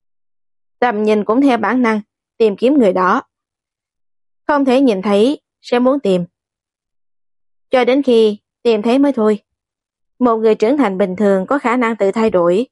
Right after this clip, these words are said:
khi thói quen xuất hiện, nhưng không thể tìm thấy người đó. Sẽ nhớ rằng người đó đã không còn ở đây,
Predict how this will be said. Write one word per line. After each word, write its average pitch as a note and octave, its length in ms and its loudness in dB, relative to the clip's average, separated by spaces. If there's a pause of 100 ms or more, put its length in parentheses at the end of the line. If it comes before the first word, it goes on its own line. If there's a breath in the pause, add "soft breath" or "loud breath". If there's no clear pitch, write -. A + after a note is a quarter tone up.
(260)
khi C4+ 100 0
thói C#4+ 200 0
quen B3 240 0
xuất D#4 220 -6
hiện, F#3 280 0 (420)
nhưng C4+ 140 0
không C4 180 -2
thể B3+ 140 0
tìm G3+ 240 -4
thấy A#3+ 160 0
người G#3 180 2
đó. F#3+ 340 0 (560)
Sẽ B3 160 0
nhớ C4+ 200 2
rằng G3 200 -4
người F#3 160 0
đó F#3 340 -2 (180)
đã A#3+ 120 -4
không B3+ 200 -4
còn F3+ 200 -2
ở G#3 60 -2
đây, G#3 260 -2